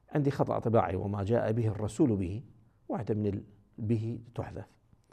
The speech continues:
"فالتجأوا إلى أن يصطنعوا الرأي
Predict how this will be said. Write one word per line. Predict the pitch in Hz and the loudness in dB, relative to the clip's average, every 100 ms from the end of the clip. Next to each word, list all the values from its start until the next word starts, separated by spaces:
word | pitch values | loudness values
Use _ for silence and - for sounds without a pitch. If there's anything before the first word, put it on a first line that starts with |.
| - - - _ | -20 -20 -20 _
"فالتجأوا | - 139 113 151 135 117 95 95 | 0 2 6 8 8 8 6 0
إلى | 107 104 | -2 -2
أن | 92 101 | 0 0
يصطنعوا | 101 - - 143 107 87 | -2 -4 0 2 2 -2
الرأي | 95 107 135 156 175 | -2 2 4 4 2